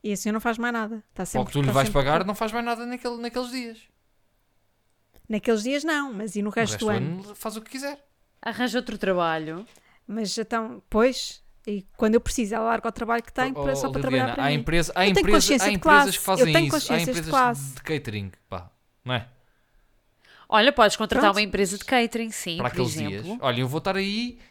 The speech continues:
Speaker 2: de dia cinco, eh, dia cinco de dezembro a quinze de janeiro.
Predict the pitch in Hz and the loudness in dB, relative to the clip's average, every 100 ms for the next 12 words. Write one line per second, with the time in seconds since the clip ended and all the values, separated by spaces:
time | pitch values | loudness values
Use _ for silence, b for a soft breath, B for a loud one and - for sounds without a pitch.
0 | - 143 160 165 135 107 b b - 135 | -14 -8 -6 -4 -6 -8 b b -16 -12
1 | 175 156 139 - 208 220 220 220 226 _ | -6 -6 -6 -6 -4 -4 -6 -10 -12 _
2 | _ _ _ _ 160 170 175 170 139 147 | _ _ _ _ -4 -2 -2 -4 -6 -6
3 | 180 - 160 127 139 131 135 208 226 214 | -6 -4 -6 -6 -10 -8 -4 -2 -2 -4
4 | 220 - 175 190 190 190 185 - 220 214 | -8 -4 -2 0 0 -2 -6 -2 -2 -2
5 | 147 135 165 147 104 92 92 | -6 -2 -2 -2 -4 -8 -12